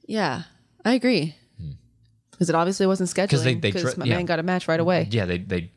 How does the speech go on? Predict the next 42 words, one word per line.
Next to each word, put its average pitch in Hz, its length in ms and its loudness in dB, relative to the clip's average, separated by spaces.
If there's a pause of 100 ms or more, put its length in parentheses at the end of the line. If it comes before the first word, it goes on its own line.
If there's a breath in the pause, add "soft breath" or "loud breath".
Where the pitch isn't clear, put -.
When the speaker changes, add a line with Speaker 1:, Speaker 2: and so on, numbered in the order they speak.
Speaker 2:
they 95 100 -2
drop 104 280 -2
a 117 40 -4
single, 104 340 -2
a, 95 180 -2
a, 95 180 0 (100)
a 95 40 2
really 107 200 2
good 110 120 0
singles 101 280 -2
competitor, 87 280 -2
and 82 100 -2
they 85 80 0
get, 87 320 -6
they 90 80 0
pick - 200 -2
up - 100 -12
a 85 60 0
Star 92 380 -2
Wars 107 240 -2
player 110 320 0
that 87 240 -4
hasn't 92 400 -6
debuted 90 400 0
yet. 120 240 0 (960 soft breath)
Speaker 1:
Curious. 165 460 0
Speaker 2:
So - 180 0
it's - 240 0
cur-, 143 160 0
yeah, 101 200 -2 (120)
curious, 117 520 4 (260 loud breath)
Speaker 1:
Hmm. 185 200 -4
Speaker 2:
um, 98 520 -2 (160)
to 117 80 0
see 120 160 2
what 101 160 2
happens 104 260 -4
w-, 92 340 -10
with 90 180 -8
that. 90 220 -2
But, 78 140 -6
um, 78 300 -4